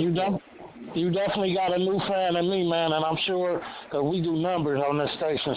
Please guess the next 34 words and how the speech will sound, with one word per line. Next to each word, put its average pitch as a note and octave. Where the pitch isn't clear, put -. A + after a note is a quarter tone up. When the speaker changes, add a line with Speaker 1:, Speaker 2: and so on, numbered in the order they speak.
Speaker 1:
so C#3
I'm C3+
sure E3+
I D#3+
ain't C#3+
the C#3+
only D#3
one, C#3
man, C#3
that... C3+
uh, C3
that A2+
Speaker 2:
Word. A2+
Speaker 1:
became C#3+
aware, C3+
that D3+
became D#3
aware D3
of D3
your C#3+
greatness B2+
tonight, B2+
man. C3
So B2
I'm D3
definitely D3+
following C#3+
you C3
and, A2
and B2
rooting C3+
for D3
your C3+
success. A#2